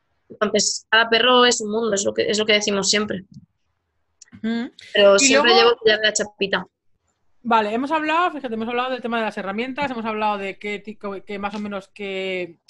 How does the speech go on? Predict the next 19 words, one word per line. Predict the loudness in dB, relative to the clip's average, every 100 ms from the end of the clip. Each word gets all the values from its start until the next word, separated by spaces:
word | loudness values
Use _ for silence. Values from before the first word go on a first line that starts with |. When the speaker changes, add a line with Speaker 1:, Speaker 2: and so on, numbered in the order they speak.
| -18
Speaker 2:
qué | -10
ingredientes | -8 -6 -6 -6 -12
tiene | -14 -12
que | -12
tener | -10
un | -10
buen | -10 -8
paseo, | -10 -6 -6 -6 -10 _ _ _ _ _ _
pero | 0 0 2 0 -2 -2 -2 -4 -8 _ _ _ -4
en | -2 0
el | -2
paseo | -2 -4 -4 -2 -2
no | -2
solamente | -4 -4 -2 -6 -8
está | -10 -8
el | -6
perro. | -6 -4 -6 -10 -20 -20 -20 -20 -20 -20 _ _ _ _ -6
Speaker 1:
No, | -4
claro. | 2 2 2